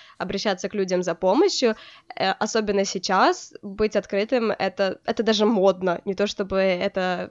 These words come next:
круто, но это даже модно, поэтому стесняться тут явно нечего.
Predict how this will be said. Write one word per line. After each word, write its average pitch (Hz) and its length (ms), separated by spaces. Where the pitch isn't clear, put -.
круто, 254 380
но 190 160
это 202 300
даже 202 260
модно, 175 400
поэтому 185 640
стесняться 196 520
тут 202 200
явно 185 360
нечего. - 500